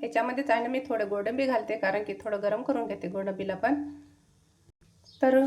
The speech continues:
याचे खूप काही फायदे आहे. थंडीच्या दिवसामध्ये आवर्जून खायला पाहिजे. याच्यामध्ये सर्व व्हिटॅमिन्स असतात. थंडीच्या दिवसामध्ये जे पण आपण खातो ते आपल्याला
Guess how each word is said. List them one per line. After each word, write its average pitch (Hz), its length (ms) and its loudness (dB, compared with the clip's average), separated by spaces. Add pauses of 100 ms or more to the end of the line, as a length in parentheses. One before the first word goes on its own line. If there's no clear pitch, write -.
(480)
याचे 262 180 6
खूप 294 260 6
काही 262 120 8
फायदे 247 340 6
आहे. 240 300 4 (760)
थंडीच्या 226 320 4
दिवसामध्ये 226 480 4
आवर्जून 214 580 4
खायला 214 200 6
पाहिजे. 208 260 4
याच्यामध्ये 214 400 0
सर्व 254 280 2
व्हिटॅमिन्स 226 460 2
असतात. 220 300 2 (1200)
थंडीच्या 233 360 2
दिवसामध्ये 226 480 2
जे 240 160 8
पण 311 180 8
आपण 285 160 4 (120)
खातो 240 380 4
ते 214 60 8
आपल्याला 214 360 6